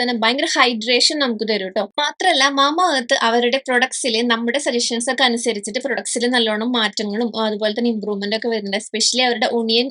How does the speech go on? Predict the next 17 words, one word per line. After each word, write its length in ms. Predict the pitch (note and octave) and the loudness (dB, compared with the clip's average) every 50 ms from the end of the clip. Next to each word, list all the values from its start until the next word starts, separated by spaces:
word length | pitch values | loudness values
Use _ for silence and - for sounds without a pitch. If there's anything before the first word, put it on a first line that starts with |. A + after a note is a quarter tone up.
| - - | -2 -2
ഷാംപൂ 380 | A#3 - B3+ A3+ G#3+ G#3 G3+ A3+ | -2 0 2 2 0 0 0 0
റേഞ്ചിലുള്ള 480 | A3+ A#3 G#3+ G3+ G3+ G#3 G3+ G#3 G#3 G#3 | 0 0 0 -2 -4 -4 -4 -6 -6 -6
പ്രൊഡക്ട്സ് 360 | G#3+ G#3+ F#3 E3 - - G#3 | -6 -6 -6 -6 -6 -6 -6
ഒക്കെ. 140 | G3 G#3 A3+ | -4 -4 -4
മാമ 320 | D4 - - - - - _ _ - - | -4 -2 -2 -4 -4 -4 _ _ -12 -8
എർത്തിന്റെ 220 | - - D#4+ E4 D#4 E4 | -4 -2 0 0 0 0
പ്രൊഡക്ട്സ് 360 | D4+ C4 B3 B3 - - C#4+ | 0 -2 -2 0 0 -2 0
ഒക്കെ 180 | - B3+ A#3+ | 2 2 2
നമുക്ക് 300 | B3 B3+ B3 A3+ G#3 A3+ B3 | 2 2 0 0 0 -2 0
മാമ 380 | C4+ C4 B3+ B3+ B3+ C4 C#4+ C#4+ | 2 4 4 4 4 4 2 2
എർത്തിന്റെ 280 | C#4 C4+ D4 D4+ E4 | 2 0 0 0 2
വെബ്സൈറ്റിലും 680 | D#4+ D#4+ B3+ A#3+ - - C4 A#3 G#3 G3+ G3+ G#3 A#3 B3+ | 2 0 0 -2 0 0 0 0 0 -2 -4 -4 -2 0
മാമ 280 | C4 A#3 A3+ A#3 A#3 A3+ | 2 2 2 2 2 0
എർത്തിന്റെ 260 | A3+ A3+ B3+ C4 C4 | 0 0 2 4 4
ആപ്പിലും 420 | A#3 G3+ G3 - - G#3+ A3+ B3 - | 6 4 4 2 -2 -2 0 0 2
അതുപോലെ 300 | A#3 A3 G#3+ A3+ A#3+ A#3+ B3 | 0 0 2 0 0 0 0
തന്നെ 140 | A#3 A#3 | 2 2